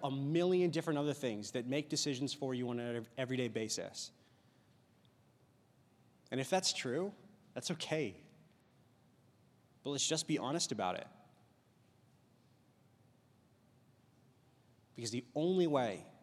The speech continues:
that you get through this is if when he says all of that, "Fear not, for I'm your God.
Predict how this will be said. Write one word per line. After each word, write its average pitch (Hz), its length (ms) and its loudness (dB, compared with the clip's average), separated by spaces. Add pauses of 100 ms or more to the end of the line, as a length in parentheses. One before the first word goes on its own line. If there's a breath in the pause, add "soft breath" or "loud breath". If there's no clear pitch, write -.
(100)
that 120 80 -2
you 123 120 0
get 131 140 2
through 117 180 -6
this 98 440 -6 (880 soft breath)
is 120 140 -4
if 120 120 -6
when 123 140 -2
he 175 220 -6
says 113 640 0 (2500)
all 151 220 4
of 117 100 -2
that, 98 200 -4 (1600)
"Fear 160 340 0
not, 104 240 -4 (880)
for - 100 -6
I'm 139 180 0
your 131 120 -2
God. 104 340 -2